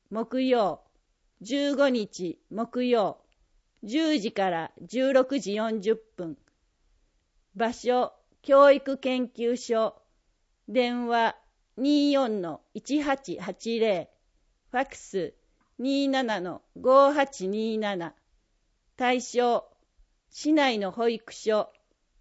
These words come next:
四歳児、五歳児、幼稚園、小学校、中学校に通う、または市内在住の子どもとその保護者。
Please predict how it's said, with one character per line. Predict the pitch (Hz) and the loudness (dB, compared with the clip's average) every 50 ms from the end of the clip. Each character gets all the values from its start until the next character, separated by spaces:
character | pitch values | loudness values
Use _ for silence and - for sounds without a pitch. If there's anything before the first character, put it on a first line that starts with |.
| _ - | _ -4
四 | 254 269 277 277 285 | -2 0 0 0 -2
歳 | 262 - - 269 262 226 208 147 | -4 0 0 2 2 2 0 -2
児、 | - 165 156 - _ - | -6 -12 -12 -12 _ -12
五 | 151 202 220 240 | -6 -4 -4 -4
歳 | - 254 254 247 226 226 170 | -2 0 2 2 2 0 -2
児、 | 147 156 170 151 _ _ _ _ _ _ _ _ _ _ _ _ _ _ _ - | -6 -10 -12 -12 _ _ _ _ _ _ _ _ _ _ _ _ _ _ _ -2
幼 | 247 254 262 | 4 6 6
稚 | 269 277 269 269 - - 240 | 6 6 4 2 -8 -6 -4
園、 | 247 214 180 - 101 - _ _ _ _ _ _ _ _ _ _ _ _ | -4 -4 -4 -6 -8 -12 _ _ _ _ _ _ _ _ _ _ _ _
小 | _ - - 285 269 277 269 | _ -4 2 4 6 6 6
学 | 254 269 269 277 277 _ _ | 4 2 0 0 -2 _ _
校、 | - 196 185 151 - _ _ _ _ _ | -4 -2 -2 -2 -6 _ _ _ _ _
中 | - - 285 302 285 294 | -10 -4 -2 0 0 2
学 | 254 285 294 285 - - | 4 2 2 2 -2 -4
校 | - 214 202 190 | -2 -2 -2 -2
に | 180 185 - | -4 -6 -8
通 | - 208 | -6 -6
う、 | 196 202 208 214 208 208 190 - _ _ _ _ | -4 -2 0 0 0 -2 -2 -4 _ _ _ _
ま | - 226 262 277 | -8 -4 -4 -2
た | 269 247 226 208 | 0 0 0 2
は | 190 190 | 2 0
市 | 208 - 262 269 | -2 -4 -4 -2
内 | 269 254 226 202 | 0 0 0 -2
在 | 170 208 226 226 233 233 202 | 0 0 2 2 2 2 0
住 | 185 220 220 214 220 | 0 2 2 2 2
の | 214 214 214 202 - _ - | 2 -4 -6 -6 -8 _ -6
子 | - 214 | -2 0
ど | 220 240 233 | 0 0 0
も | 226 233 220 | -2 -4 -4
と | - 214 208 208 - _ _ _ | -2 -2 -4 -4 -4 _ _ _
そ | - - 220 | -8 -6 -2
の | 233 254 254 175 | 0 0 0 2
保 | 202 226 | 0 0
護 | 240 233 - | 0 0 -2
者。 | - - - 170 233 | -2 -6 -8 -8 -8